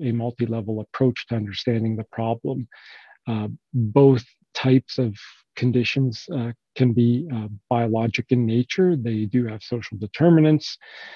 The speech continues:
um, as well as, um, broader level, uh, system, uh, impacts, uh, on individuals and, and families, of course.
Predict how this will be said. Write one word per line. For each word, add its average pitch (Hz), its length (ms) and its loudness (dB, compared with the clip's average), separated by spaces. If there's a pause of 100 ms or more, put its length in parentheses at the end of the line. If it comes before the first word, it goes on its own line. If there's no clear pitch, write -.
(200)
um, 135 260 2
as 131 220 0
well 131 340 4
as, 117 560 -4
um, 113 400 -4 (140)
broader 123 580 4
level, 113 500 2 (140)
uh, 104 240 -8
system, 110 640 0 (140)
uh, 110 260 -6 (120)
impacts, 113 720 -2
uh, 170 60 -6
on 120 460 -4
individuals 107 720 -2
and, 120 300 0
and 113 200 -2
families, 110 540 -4
of - 140 -18
course. 120 440 -2